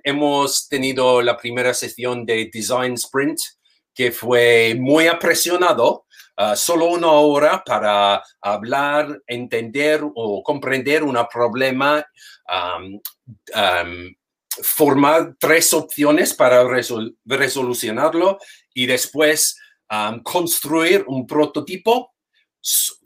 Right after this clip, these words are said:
todo dentro de unos treinta minutos, que fue muy, muy presionado, <laughs> pero excelente, me,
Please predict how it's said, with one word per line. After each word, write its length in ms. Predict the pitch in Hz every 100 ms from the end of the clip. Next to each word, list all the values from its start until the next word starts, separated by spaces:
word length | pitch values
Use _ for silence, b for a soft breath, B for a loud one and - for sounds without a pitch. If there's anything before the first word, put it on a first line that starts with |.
| _
todo 400 | - 214 196 196
dentro 440 | 196 185 175 139 135
de 180 | 143
unos 800 | 143 143 139 143 143 139 - - - _
treinta 380 | - 143 135 135
minutos, 720 | 131 123 110 98 - - -
que 140 | - 113
fue 180 | 135 127
muy, 600 | 127 139 147 160 156 151
muy 200 | 139 131
presionado, 680 | 135 131 127 127 123 - 104
<laughs> 520 | - - - _ -
pero 680 | 151 131 123 120 120 - _ _ _ -
excelente, 760 | 131 113 123 98 98 95 92
me, 160 | 101